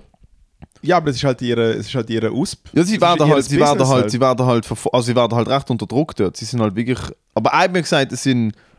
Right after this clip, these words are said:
Speaker 2: sie haben in Rumänien das gleiche,
Speaker 1: <clears throat>
Speaker 2: äh, den gleichen Approach wie da. Sie machen genau das Gleiche
Speaker 1: Ja,
Speaker 2: da.
Speaker 1: aber eben, es ist halt wie, es ist halt, äh, sofern ich eingelesen bin, ist es, äh, einfach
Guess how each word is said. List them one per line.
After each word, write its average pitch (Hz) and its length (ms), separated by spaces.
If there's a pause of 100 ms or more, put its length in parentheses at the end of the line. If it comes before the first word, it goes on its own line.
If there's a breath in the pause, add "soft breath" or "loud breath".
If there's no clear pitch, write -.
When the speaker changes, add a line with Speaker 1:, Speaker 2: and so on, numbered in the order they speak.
(160 soft breath)
Speaker 2:
sie - 120
haben 151 100
in 139 80
Rumänien 143 420
das - 100
gleiche, 143 640 (100)
Speaker 1:
<clears throat> - 20
Speaker 2:
äh, 117 280 (200)
den 127 80
gleichen 147 260
Approach - 440
wie 107 80
da. 110 280
Sie - 160
machen 117 240 (140)
genau 117 220
das 123 100
Gleiche 117 300
Speaker 1:
Ja, 117 280
Speaker 2:
da. - 0
Speaker 1:
aber 117 220
eben, 123 160
es 123 120
ist 113 120
halt 113 260
wie, 113 160
es 117 240
ist 110 140
halt, 107 200
äh, 101 600 (480)
sofern 123 500
ich 139 380
eingelesen 127 580
bin, 113 380
ist 110 240
es, 104 300
äh, 98 420
einfach - 380